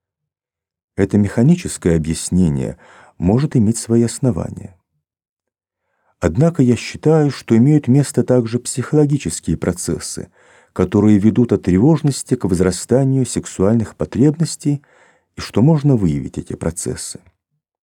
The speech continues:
Такое представление базируется как на психоаналитических наблюдениях,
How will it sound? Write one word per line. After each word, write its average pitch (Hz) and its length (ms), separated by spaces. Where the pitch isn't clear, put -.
Такое 165 360
представление 143 760
базируется 127 760
как 117 240
на 117 100
психоаналитических 110 1160
наблюдениях, 127 800